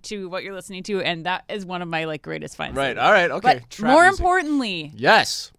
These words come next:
Speaker 1: for our annual award show every year, we
Speaker 2: Yes.
Speaker 1: have our distinguished guests from the A and M Consumer and Retail Group. This year, we are delighted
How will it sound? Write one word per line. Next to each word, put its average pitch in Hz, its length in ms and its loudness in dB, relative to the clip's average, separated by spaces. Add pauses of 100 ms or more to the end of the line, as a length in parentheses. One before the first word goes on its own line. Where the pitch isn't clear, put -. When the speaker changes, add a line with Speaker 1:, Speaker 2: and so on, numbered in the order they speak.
(240)
Speaker 1:
for 214 140 -4
our 202 80 -2
annual 226 480 -4
award 196 340 -6
show 165 140 -6
every 180 240 -2
year, 160 200 0
we 170 80 -4
Speaker 2:
Yes. 175 80 -8
Speaker 1:
have 175 120 -12
our 175 100 -12
distinguished 165 600 -12
guests 160 420 -4 (300)
from 254 220 -2
the 339 100 0
A 285 140 0
and 254 100 0
M 233 140 -2
Consumer 208 360 -4
and 196 80 -4
Retail 185 280 -4
Group. 175 240 -10
This 202 240 -12
year, 190 160 -6
we 170 180 -8
are 160 100 -6
delighted 170 800 -2